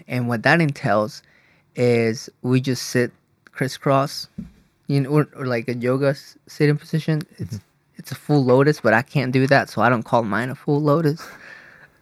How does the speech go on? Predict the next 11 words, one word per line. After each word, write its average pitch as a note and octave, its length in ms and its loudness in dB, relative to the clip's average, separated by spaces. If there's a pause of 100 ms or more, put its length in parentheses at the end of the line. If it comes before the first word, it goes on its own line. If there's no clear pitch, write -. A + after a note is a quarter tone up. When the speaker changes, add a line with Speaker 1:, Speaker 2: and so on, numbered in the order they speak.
Speaker 1:
And B2+ 280 4
Speaker 2:
Partial? G#2 420 0
Speaker 1:
<laughs> - 80 -6
Yeah, D3+ 260 4
partial D3+ 380 6
lotus. D#3 520 -2 (460)
It's C#3+ 180 0
withered. D3+ 500 4 (320)
Speaker 2:
<laughs> - 360 -6
Speaker 1:
But E3 160 8
<laughs> - 840 4